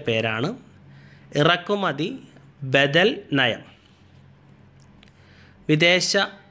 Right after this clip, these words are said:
വ്യവസായങ്ങൾ ആയുള്ള മത്സരങ്ങളിൽ നിന്ന് ഇന്ത്യൻ വ്യവസായങ്ങളെ സംരക്ഷിക്കുന്ന നയത്തിൻ്റെ പേരാണ് പ്രൊട്ടക്ഷൻ പോളിസി. അളവിലോ എണ്ണത്തിലോ നിയന്ത്രണം വരുത്തി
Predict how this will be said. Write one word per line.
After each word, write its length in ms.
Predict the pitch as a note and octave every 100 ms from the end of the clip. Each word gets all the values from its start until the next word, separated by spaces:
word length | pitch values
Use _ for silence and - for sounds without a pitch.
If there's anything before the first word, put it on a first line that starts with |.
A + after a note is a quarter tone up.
| _ _ _ _ _ _ _ - D3
വ്യവസായങ്ങൾ 680 | C#3+ C#3+ D3 C3+ A#2+ C3+ A3+ - - _ - - - D3
ആയുള്ള 240 | C#3+ C#3 C#3
മത്സരങ്ങളിൽ 520 | B2+ B2 C#3+ C#3 D3 D3
നിന്ന് 200 | D3 F3+ C4 - - _ -
ഇന്ത്യൻ 220 | F#3+ A#3 A#3
വ്യവസായങ്ങളെ 580 | F#3+ E3+ E3 E3 D#3+ D#3+ D#3
സംരക്ഷിക്കുന്ന 580 | D3 D3 C#3+ D#3 D3+ D3+ C#3+
നയത്തിൻ്റെ 440 | C3+ C#3 D#3 D3+ D3
പേരാണ് 460 | B2+ B2 B2+ B2+ D#3+ - - - - _ _ _
പ്രൊട്ടക്ഷൻ 460 | E3+ E3 F#3 - G3 F3+
പോളിസി. 360 | C#3+ B2+ - B2 - _ - - _ _ _ - _ _ _ _ - - - - _ _ - -
അളവിലോ 420 | C3+ C#3 C#3+ D3+ G#3+ A#3 - _ - _ C3+
എണ്ണത്തിലോ 480 | C3 C#3 C#3 C#3+ E3+ A#3+ - - - - - - D#3
നിയന്ത്രണം 480 | D#3 E3+ F3+ F3+ D3+
വരുത്തി 340 | A2+ A2+ -